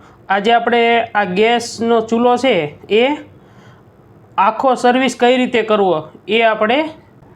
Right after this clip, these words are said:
શીખશું. સૌપ્રથમ મિત્રો આપણે આ પ્લેટું છે એ બાજુમાં મૂકી દઈશું, બરાબર છે?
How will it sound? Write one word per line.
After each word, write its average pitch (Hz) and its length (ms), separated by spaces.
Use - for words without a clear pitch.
શીખશું. 262 640
સૌપ્રથમ 262 560
મિત્રો 240 220
આપણે 233 440
આ 214 100
પ્લેટું 233 480
છે 233 180
એ 226 200
બાજુમાં 208 400
મૂકી 196 220
દઈશું, 175 320
બરાબર 240 360
છે? 285 220